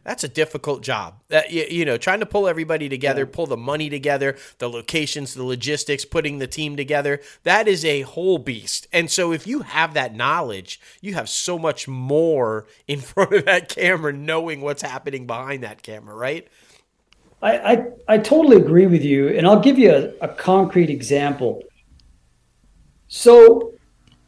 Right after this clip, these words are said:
Speaker 2: I'm producing a film, and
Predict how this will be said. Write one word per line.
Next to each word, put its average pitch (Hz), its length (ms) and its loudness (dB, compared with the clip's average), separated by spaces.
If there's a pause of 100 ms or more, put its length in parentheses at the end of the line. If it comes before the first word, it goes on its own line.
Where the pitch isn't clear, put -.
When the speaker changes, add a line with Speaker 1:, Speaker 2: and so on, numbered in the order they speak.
(120)
Speaker 2:
I'm - 360 0 (260)
producing 254 520 8
a 180 60 6
film, 147 560 0
and 147 680 -4